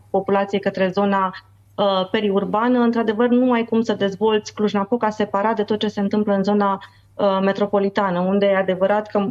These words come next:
mai există și, uh, mai mici sau mai mari, uh, decalaje de, uh,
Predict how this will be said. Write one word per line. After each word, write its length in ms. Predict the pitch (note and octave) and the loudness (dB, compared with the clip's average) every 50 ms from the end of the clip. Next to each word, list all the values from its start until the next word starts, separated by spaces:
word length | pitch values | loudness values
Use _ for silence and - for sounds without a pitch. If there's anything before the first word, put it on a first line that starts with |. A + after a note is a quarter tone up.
| - | -4
mai 280 | - E3+ F#3+ F#3+ F#3 F#3+ | -6 -4 -2 0 0 0
există 400 | F#3 F3+ F#3 G#3 G#3 G#3 - G#3 | -2 -2 -2 -2 -2 -2 -2 -2
și, 480 | G3 - - G#3 G3 G3 G3 F#3+ F#3+ F#3+ | -2 -2 -2 -2 -2 -2 -2 -2 -4 -4
uh, 100 | - - F#3 F#3 F3+ F#3 F#3 | -2 -2 0 0 0 0 0
mai 140 | F#3 F#3 F#3+ | -2 -2 -2
mici 160 | G3 G3 G3 | -2 -4 -4
sau 160 | - G3+ F#3+ | -4 -4 -2
mai 120 | F#3 F#3 | -2 -2
mari, 340 | F3+ F#3 F#3 F#3 F#3 F3+ F3+ | -2 -2 -2 -2 -2 0 0
uh, 200 | F3+ F3 F#3 F#3 F3+ | 0 0 0 0 0
decalaje 520 | F3 F#3 F#3 - F#3 F3+ F3+ F#3 F3+ F#3 F3+ | -2 -2 -2 -2 -2 -2 0 0 -2 -2 -2
de, 340 | D#3+ F3+ F3+ F3 F3 F3 - - - - - - - _ | -2 0 0 0 -2 -4 -6 -12 -16 -18 -18 -20 -20 _
uh, 240 | - - F#3+ F3+ | -2 0 0 2